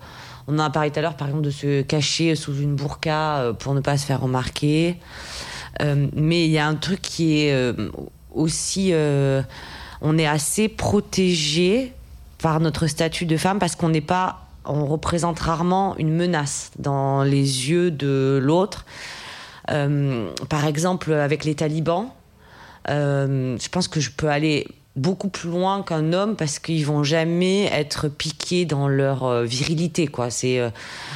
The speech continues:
si jamais je fais un truc un peu, euh, un peu, où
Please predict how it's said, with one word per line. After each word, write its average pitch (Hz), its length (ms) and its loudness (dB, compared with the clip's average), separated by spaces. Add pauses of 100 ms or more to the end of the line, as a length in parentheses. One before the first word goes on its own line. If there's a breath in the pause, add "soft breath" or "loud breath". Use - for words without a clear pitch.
(200 loud breath)
si - 200 -2
jamais 175 320 2
je 156 80 -2
fais 170 100 0
un 147 140 2
truc 170 280 -2
un 147 140 2
peu, 143 200 -2
euh, 160 380 4 (1300 loud breath)
un 151 180 0
peu, 156 240 -2
où 151 240 0